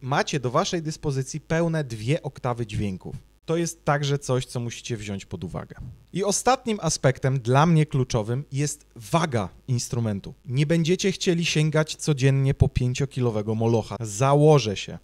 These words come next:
Ja wybrałem akurat Ibaneza z serii S. Jest to gitara o zwężonym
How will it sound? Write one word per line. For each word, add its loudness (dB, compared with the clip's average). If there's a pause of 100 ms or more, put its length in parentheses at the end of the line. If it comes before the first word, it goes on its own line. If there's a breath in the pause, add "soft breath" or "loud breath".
(500)
Ja -2
wybrałem 0
akurat -2
Ibaneza 2
z -8
serii -4
S. -2 (400)
Jest -10
to -6 (480)
gitara -8
o -6 (220)
zwężonym 0